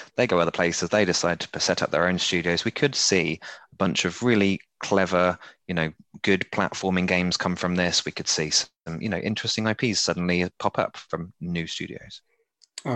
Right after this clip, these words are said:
Speaker 2: I hope so, man. I, I just hope that as well. I, I hope that these franchises that Activision are kind of hoarding at this point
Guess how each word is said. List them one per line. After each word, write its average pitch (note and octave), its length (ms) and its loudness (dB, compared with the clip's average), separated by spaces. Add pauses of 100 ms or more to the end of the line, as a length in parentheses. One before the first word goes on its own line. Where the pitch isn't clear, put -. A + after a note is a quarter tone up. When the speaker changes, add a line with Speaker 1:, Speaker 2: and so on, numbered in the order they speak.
Speaker 2:
I A2 60 -2
hope A#2+ 200 -4
so, G#2+ 120 -4
man. G2 280 -8
I, C3+ 240 2
I - 80 2
just C3 260 2
hope A2+ 200 -2
that - 180 -2
as A2+ 100 0
well. A2+ 300 0 (280)
I, C#3 140 2 (680)
I B2+ 80 2
hope D3 220 4
that B2+ 120 -4
these C3+ 160 2
franchises A2+ 600 -4
that A2 80 -6
Activision G#2+ 580 -6
are G#2 40 -8
kind G#2+ 200 -2
of G2+ 120 -4
hoarding A#2 480 -4
at - 60 -14
this A#2+ 120 -8
point B2 400 -6